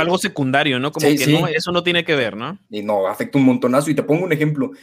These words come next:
Speaker 2: Hay jugadores competitivos que todo el tiempo tienen un Monster ahí. Y el Monster es pura, pura azúcar, básicamente. Y el azúcar ahí les va. Esto es algo que siempre he comentado en mis videos, pero pues yo
Speaker 1: Ok.
Speaker 2: creo que nunca está de más comentarlo.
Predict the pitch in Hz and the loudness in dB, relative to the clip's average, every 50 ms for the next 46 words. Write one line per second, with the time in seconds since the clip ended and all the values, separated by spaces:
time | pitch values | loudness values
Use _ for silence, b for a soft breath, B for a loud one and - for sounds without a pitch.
0 | B B B B - 254 269 262 220 190 160 180 208 226 - - 156 131 139 131 | B B B B 0 2 2 2 2 0 0 0 -4 -4 -4 -6 -4 -4 -4 -4
1 | 131 131 190 208 247 - - 147 139 - - 220 214 208 202 196 196 196 196 196 | -6 -10 -10 -10 -10 -10 -10 -12 -6 0 2 4 6 6 4 2 -2 -6 -8 -8
2 | 208 190 180 180 180 180 175 170 165 160 160 165 160 - 165 143 131 135 139 139 | -8 -6 -6 -6 -4 -4 -4 -4 -2 -2 -2 -2 -2 0 2 2 4 2 2 -2
3 | - - - _ - 117 123 123 143 185 - 277 247 175 160 - - 165 160 165 | -6 -10 -12 _ -2 0 2 4 4 4 4 2 2 0 0 -2 0 4 4 6
4 | 160 151 139 120 117 - 160 151 143 147 143 143 135 120 123 - - - 117 117 | 6 6 4 2 2 2 2 2 2 2 0 0 0 0 -2 -4 -4 -2 -2 -2
5 | 123 127 127 123 - - 147 143 131 127 - - 226 226 240 202 160 151 151 156 | -2 -2 -4 -6 -6 -2 0 0 0 0 0 -2 0 0 2 2 4 4 4 4
6 | 151 156 175 190 185 B B B 185 - 226 226 214 208 208 - 170 180 180 185 | 4 4 2 2 0 B B B 0 2 2 2 2 2 2 -2 -6 -4 -2 -2
7 | - 170 156 143 131 131 147 151 156 147 143 127 143 135 139 156 156 156 - 139 | -2 -2 -2 -2 -2 -2 0 0 0 0 0 0 0 0 2 2 0 0 0 0
8 | 117 113 104 101 101 - 107 110 131 131 143 - 143 123 127 135 143 185 - 135 | 0 0 0 -2 -4 -6 -4 -2 0 0 0 2 2 2 2 2 2 0 0 -2
9 | 127 117 110 113 - - 113 110 110 127 127 131 131 | -2 -4 -4 -6 -6 -6 -8 -6 -4 -6 -6 -6 -10